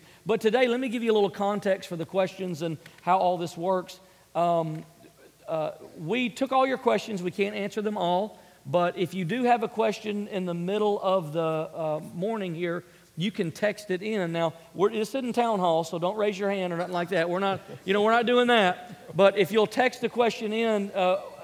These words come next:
if we have time, we'll, we'll take the question, uh, and, and, uh, use it. Also, there are a few of the questions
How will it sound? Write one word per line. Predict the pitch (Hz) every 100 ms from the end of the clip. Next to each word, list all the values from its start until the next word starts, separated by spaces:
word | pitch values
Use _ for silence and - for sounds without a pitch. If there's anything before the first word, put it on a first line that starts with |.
| 208
if | -
we | 208
have | 202 -
time, | 208 202 180
we'll, | 180 190 185 185 - -
we'll | 185 190
take | 208 196
the | 165
question, | - 196 190 - 165 160 -
uh, | 160 151 160
and, | 160 151 151 -
and, | 156 151 147 147 -
uh, | - 147 147 - -
use | 165 185 139
it. | - - _ _ _ _
Also, | 185 254 294 - 202 196 196
there | 185 190
are |
a | 180
few | 226 262
of | 311
the | 240
questions | - 190 175 180 170 190 -